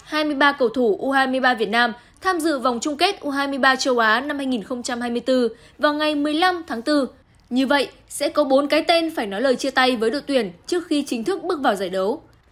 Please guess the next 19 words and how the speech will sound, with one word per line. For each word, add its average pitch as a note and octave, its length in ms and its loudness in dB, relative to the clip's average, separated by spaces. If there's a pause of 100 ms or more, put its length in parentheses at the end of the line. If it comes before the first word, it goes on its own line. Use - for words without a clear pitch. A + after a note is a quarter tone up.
(200)
Hiện E4 220 -2
tại, D#4+ 220 2 (200)
U D#4+ 140 2
hai E4 200 4
mươi D#4+ 100 0
ba D#4 140 4
Việt B3 160 0
Nam C4 340 2
đang B3+ 180 0
tích F#4+ 180 -6
cực - 180 -2
hoàn A#3 160 -4
thiện A3+ 280 -2
những C4 140 -6
khâu C4+ 200 -2
chuẩn G3+ 200 -6
bị G3 100 -4
cuối A#3+ 200 -2
cùng B3+ 300 0